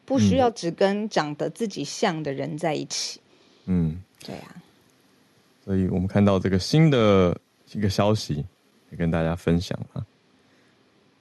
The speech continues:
Speaker 2: 时间来到八点三十六分，我们准备来进今天的全球串联。
Speaker 1: 好，因为昨天有非常多的朋友举手，但是因为时间的关系，所以我们没有让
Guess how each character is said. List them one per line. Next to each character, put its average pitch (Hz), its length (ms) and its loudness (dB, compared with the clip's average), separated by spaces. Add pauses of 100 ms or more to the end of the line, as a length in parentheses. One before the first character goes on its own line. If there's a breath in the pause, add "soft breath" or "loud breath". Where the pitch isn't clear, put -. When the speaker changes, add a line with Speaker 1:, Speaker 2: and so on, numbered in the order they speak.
(260)
Speaker 2:
时 107 80 -2
间 117 160 6
来 107 120 4
到 113 140 2
八 123 260 2
点 98 220 6
三 104 240 2
十 - 160 -4
六 95 160 6
分， 95 320 2 (840)
我 104 120 0
们 107 320 6
准 101 120 2
备 113 80 6
来 107 120 6
进 110 220 4
今 113 120 4
天 120 140 6
的 110 100 6
全 101 200 2
球 104 140 2
串 107 220 0
联。 101 220 0 (600)
Speaker 1:
好， 214 220 -4 (320 loud breath)
因 339 80 4
为 349 80 6
昨 294 160 4
天 320 80 2
有 285 100 2
非 285 140 2
常 240 160 -2
多 240 100 2
的 233 120 2
朋 196 180 -2
友 190 80 0
举 180 220 -6
手， 175 120 -6
但 185 160 -2
是 214 80 -4
因 220 80 -2
为 214 80 -2
时 190 180 -6
间 180 140 -2
的 175 120 -2
关 170 200 -6
系， 180 160 -6
所 180 180 -4
以 160 100 0
我 156 120 -2
们 151 140 -4
没 151 200 -4
有 151 140 -4
让 165 240 -4